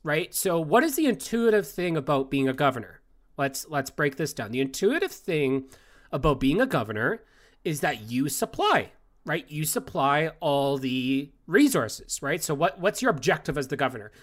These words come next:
Supply this, supply that, supply this, this, that, this, this, this, that, this, this, this, that. And that's fine. I have a sh-, I have a, I have a screen set up for that, where I can see bop, bop, bop, bop, bop, bop, bop, bop, bop, bop.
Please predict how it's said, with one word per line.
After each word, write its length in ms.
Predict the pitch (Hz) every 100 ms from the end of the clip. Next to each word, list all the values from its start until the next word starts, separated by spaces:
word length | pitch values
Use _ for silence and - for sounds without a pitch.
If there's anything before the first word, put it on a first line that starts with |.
| _
Supply 540 | - 151 160 143 143
this, 260 | 131 131 -
supply 300 | 139 - 143
that, 280 | 143 127 -
supply 220 | - 123
this, 240 | 139 208
this, 240 | - 151 151
that, 360 | 139 127 - -
this, 180 | 135
this, 220 | 139 135 -
this, 220 | 131 131
that, 280 | 123 131 -
this, 140 | 135
this, 200 | 139 131
this, 140 | 127
that. 300 | - 120 - - - -
And 100 | 226
that's 200 | 320 -
fine. 320 | 269 233 110 -
I 100 | 156
have 160 | 180 214
a 60 |
sh-, 180 | - - 170
I 100 | 160
have 140 | 185
a, 280 | 202 196 151 _ _ _ _ _ _ _ - -
I 140 | 160
have 140 | 175
a 320 | 185 170 165 170
screen 500 | - 202 156 135 160
set 220 | 180 147
up 120 | 143
for 120 | 131
that, 240 | 117 98 - _ -
where 80 | 143
I 100 | 127
can 140 | 131 139
see 180 | 156
bop, 240 | 135 143 -
bop, 160 | 139
bop, 220 | - 131 -
bop, 120 | 135
bop, 160 | 135 -
bop, 100 | -
bop, 260 | 127 -
bop, 180 | 131 123
bop, 100 | -
bop. 280 | 151 117 -